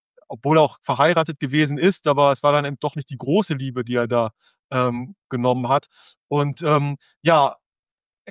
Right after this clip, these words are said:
er kommt dazu und er war auch bei der Vorbesprechung nicht dabei. Und das hast du ja richtig gesagt, sie treffen sich und sie verabreden, nichts zu sagen.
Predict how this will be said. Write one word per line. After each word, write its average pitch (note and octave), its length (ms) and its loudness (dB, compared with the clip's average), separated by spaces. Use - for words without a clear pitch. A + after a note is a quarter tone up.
er F3+ 240 4
kommt G#3+ 300 2
dazu G3+ 420 4
und F#3 140 0
er F#3 280 4
war F#3+ 120 6
auch F3+ 80 4
bei F#3+ 80 2
der F#3 160 4
Vorbesprechung D3+ 640 2
nicht C3 120 -6
dabei. C#3 180 4
Und C#3 80 -2
das D3+ 100 -2
hast D#3+ 120 -2
du F3+ 40 2
ja E3+ 60 2
richtig E3+ 260 -4
gesagt, C#3+ 480 0
sie D#3 160 -8
treffen F3+ 400 -2
sich G3+ 260 -6
und D3 160 -12
sie D3 60 -20
verabreden, F3 480 -2
nichts - 340 0
zu - 140 -4
sagen. C#3+ 540 2